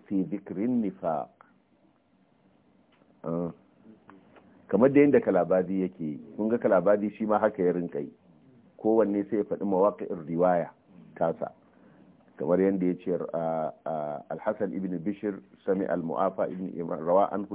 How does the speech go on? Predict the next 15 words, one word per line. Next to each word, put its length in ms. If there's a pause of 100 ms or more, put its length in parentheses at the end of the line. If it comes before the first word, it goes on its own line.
al-Bukhari 480
fil 160
istisqa 560 (300)
wal 180
manar. 320 (800)
Hmm, 320
kuma 160
ya 80
kawo 640
sanatul 320 (160)
wafa-, 160
ah, 160
ah, 180 (140)
ah, 80
al-wafayat. 560